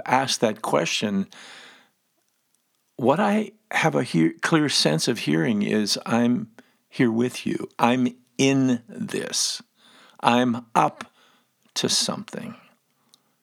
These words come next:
Stay present to me. Don't let your mind race. Don't go into that very terrible category of what ifs,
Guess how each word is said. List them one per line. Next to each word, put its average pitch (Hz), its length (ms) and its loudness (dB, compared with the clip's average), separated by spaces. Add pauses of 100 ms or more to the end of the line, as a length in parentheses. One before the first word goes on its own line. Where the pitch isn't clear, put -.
(440)
Stay - 420 -2
present 107 480 -2
to - 100 -8
me. - 340 -10 (1200)
Don't 110 280 2
let 123 200 0
your 151 100 0
mind 127 460 0
race. 110 800 0 (760)
Don't 127 240 2
go 147 180 0
into 143 240 0
that 120 340 -2 (340)
very 127 380 2
terrible 143 680 0 (320)
category 131 600 2
of 110 140 0
what 131 220 2
ifs, 101 560 -2